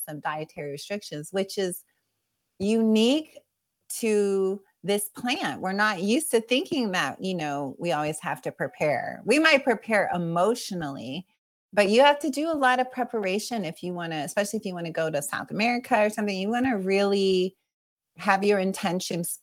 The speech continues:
actually very clear. And honoring your system is just knowing who you are.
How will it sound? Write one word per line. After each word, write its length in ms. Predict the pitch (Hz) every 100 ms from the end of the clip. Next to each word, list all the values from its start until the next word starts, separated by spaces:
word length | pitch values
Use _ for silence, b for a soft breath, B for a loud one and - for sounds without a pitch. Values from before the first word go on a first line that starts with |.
| -
actually 520 | 175 180 - 190 170 156
very 360 | 185 190 196 196
clear. 760 | - - 175 180 196 226 277 _ _ _ _ -
And 180 | 240 233
honoring 460 | 269 285 392 349 294
your 120 | 233
system 540 | 220 277 285 - 226 196
is 160 | 202
just 220 | 214 208
knowing 360 | 196 196 196 185
who 180 | 185 190
you 300 | 180 175 170
are. 560 | 170 170 175 139 -